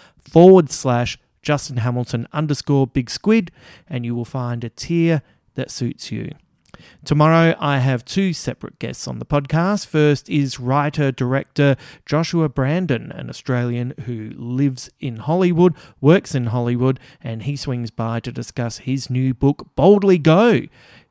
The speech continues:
It's a book that he has co-written with none other than William Shatner. This is a brilliant chat about Joshua leaving Australia to go to Hollywood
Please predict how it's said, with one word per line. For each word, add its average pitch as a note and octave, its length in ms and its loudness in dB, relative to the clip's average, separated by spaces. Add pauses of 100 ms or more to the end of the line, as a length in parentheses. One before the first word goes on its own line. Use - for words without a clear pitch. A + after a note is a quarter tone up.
It's - 200 -14
a A#2+ 40 -12
book - 320 -2
that - 200 -4
he D#3+ 200 -2
has C3+ 200 -4
co-written D#3 720 -2
with C3+ 160 -6
none D#3 180 -2
other C#3+ 280 0 (260)
than E3 180 -2
William B2+ 300 0
Shatner. D3 420 -4 (540)
This C#3 160 -4
is B2+ 140 -2
a A#2 160 0
brilliant C3+ 400 -2
chat B2 260 -6
about - 360 -12
Joshua B2+ 400 -2
leaving A#2 340 -6
Australia A#2 480 -4
to A#2 380 -10
go F3+ 140 4
to C3+ 120 0
Hollywood A#2 440 -6